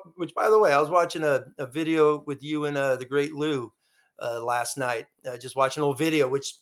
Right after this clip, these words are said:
I was thinking about receivers. I knew we would talk about them. And sure enough, a year ago, you guys were talking about receivers, and the depth chart looked exactly the same as it is going into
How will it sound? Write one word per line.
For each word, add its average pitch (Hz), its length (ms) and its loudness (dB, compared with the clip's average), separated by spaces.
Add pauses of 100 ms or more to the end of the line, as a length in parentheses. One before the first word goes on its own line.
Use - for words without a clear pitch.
I 165 60 -2
was 143 140 -4
thinking 175 220 -4
about 160 280 4
receivers. 151 480 -4
I 147 80 0
knew 160 180 0
we 156 120 -2
would 147 100 -4
talk 190 280 2
about 139 280 0
them. 139 140 -4
And 120 120 -14 (380)
sure 202 380 4
enough, 196 280 6
a 165 60 -4
year 175 300 4
ago, 139 500 2 (140)
you 160 240 -8
guys 165 240 4
were 151 80 -4
talking 165 180 4
about 165 220 0
receivers, 147 540 -4
and 139 100 -8
the 139 40 -6
depth 160 280 -2
chart 143 200 0
looked 143 160 -4
exactly 143 400 -4
the 123 140 -12
same 139 260 -8
as 131 120 -12
it 131 80 -14
is 131 160 -12
going 131 240 -10
into 123 200 -12